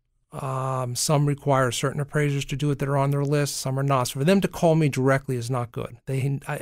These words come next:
as soon as they call me, I say, "Listen, you need to contact your lender and get the instructions and then send them to me." I, I make sh-, I wanna make sure they're doing it right.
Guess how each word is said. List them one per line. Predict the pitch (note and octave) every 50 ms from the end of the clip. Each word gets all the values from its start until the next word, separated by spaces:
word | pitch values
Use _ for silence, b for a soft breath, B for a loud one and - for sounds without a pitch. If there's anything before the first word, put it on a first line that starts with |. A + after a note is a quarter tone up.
| -
as | - C3+
soon | - - F#3 F#3+
as | F3 D#3
they | E3+ E3 D3+
call | C#3+ - - - - D3 C#3 C#3
me, | C3+ C3
I | B2
say, | B2+ - C3+
"Listen, | B2+ C3+ C3 - - C3
you | B2
need | B2+ C3 A#2+
to | B2
contact | - - - - C3+ C#3 D3 - - D#3+ D3+ D3+ -
your | D#3 C#3+
lender | C#3 C3+ C3 C3 C3
and | B2 - C3 B2+ A#2+ A2+
get | - - C3+ B2 -
the | - - C#3+
instructions | C3 B2 - - - C3+ B2+ A#2+ - - D3+ C#3+ C#3 - - - _ _ _ _ _ _ _ -
and | B2+ B2+
then | C3 B2+
send | - - C#3+ C3+ C3+
them | C3+ C3+ B2+
to | B2+
me." | B2 A#2+ A#2 A#2 - _ _ _ _ _ _ _ _ _ -
I, | C3 C3 C3+ C#3+ C#3+ D3 D3
I |
make | C#3+ C#3+ C#3+ C#3+ C3+ - -
sh-, | - - D#3
I | D3+
wanna | C#3+ C#3 C#3+ D3 C#3+ C#3+
make | D3 D3 C#3
sure | - - D3+ C#3
they're | C3 C3+
doing | B2+ C3 C3 C3 B2+
it | B2 -
right. | B2 C3 C3 A#2 - - -